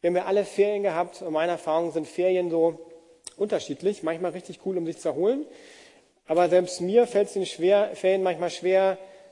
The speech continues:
irgendwie Bibel regelmäßig zu lesen, man ist unterwegs und zig Sachen passieren, dass ich manchmal merke, ich komme aus dem Urlaub zurück,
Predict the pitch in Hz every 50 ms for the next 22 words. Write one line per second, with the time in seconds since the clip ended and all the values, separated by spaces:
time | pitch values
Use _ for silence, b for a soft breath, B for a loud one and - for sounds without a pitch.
0 | B B 139 131 131 123 117 147 165 165 165 160 147 151 151 147 151 147 147 139
1 | - - 143 - - 151 147 151 156 156 147 156 147 139 139 139 - 180 156 147
2 | 131 123 160 170 175 165 - - - 143 139 170 175 - _ _ _ _ _ _
3 | _ - - - 190 156 147 160 147 160 156 - - - - - 202 208 202 208
4 | 208 202 B B B B B B B B 170 147 170 160 175 190 220 269 262 -
5 | - 190 165 156 147 147 151 165 202 - - B B B B - - - - 208
6 | 190 185 - 175 196 196 202 202 180 175 - - 151 151 185 226 226